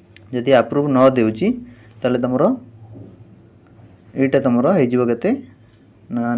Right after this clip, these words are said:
ନଅଶହ ପଚାଶ ନର୍ମାଲ ସିଟ୍ ହେଇଯିବ, ଠିକ୍ ଅଛି, ଯଦି ଆପ୍ରୁଭ୍ ନ ହେଇପାରିଲା। ଏବଂ ତମର ସେଲ୍ଫ ଫାଇନାନ୍ସିଂ କୋର୍ସରେ ବା ସେଲ୍ଫ ଫାଇନାନ୍ସିଂ ସିଟ୍ ଅଛି ତମର ବର୍ତ୍ତମାନ ଛଅଟା, ଛଅଷଠି। ଛଅଷଠି ଯଦି ରହିଛି,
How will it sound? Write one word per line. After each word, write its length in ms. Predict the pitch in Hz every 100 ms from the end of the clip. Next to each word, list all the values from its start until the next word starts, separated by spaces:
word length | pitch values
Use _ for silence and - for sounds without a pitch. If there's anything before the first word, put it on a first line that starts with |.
| 117
ନଅଶହ 520 | 120 127 143 - 175 226 247 - _ _ _ _ _ - _ _ _ -
ପଚାଶ 380 | 117 - 110 -
ନର୍ମାଲ 280 | 117 113 113
ସିଟ୍ 220 | 107 110 113
ହେଇଯିବ, 220 | 104 107 -
ଠିକ୍ 180 | 170 156
ଅଛି, 100 | 113
ଯଦି 180 | 120 127
ଆପ୍ରୁଭ୍ 340 | 120 - 147 185 -
ନ 60 | 123
ହେଇପାରିଲା। 460 | 117 107 - - - - _ _ _ _ _ _ _ _ _ _ -
ଏବଂ 180 | 123 131
ତମର 240 | 131 131 147 214 233 - _
ସେଲ୍ଫ 200 | 123 123
ଫାଇନାନ୍ସିଂ 440 | 135 147 156 - 156
କୋର୍ସରେ 480 | 139 110 110 120 156 240 - - _
ବା 140 | - 117
ସେଲ୍ଫ 220 | 117 120
ଫାଇନାନ୍ସିଂ 400 | 123 143 147 147 147
ସିଟ୍ 260 | - 117 120
ଅଛି 200 | 120 -
ତମର 240 | 123 127 196 269 - - - -
ବର୍ତ୍ତମାନ 400 | 123 117 - 147 208 240
ଛଅଟା, 400 | - 120 107 - - _ _ - -
ଛଅଷଠି। 440 | 190 185 104 - - _ _ - - -
ଛଅଷଠି 380 | - 139 147 151
ଯଦି 200 | 147 151
ରହିଛି, 340 | 135 110 151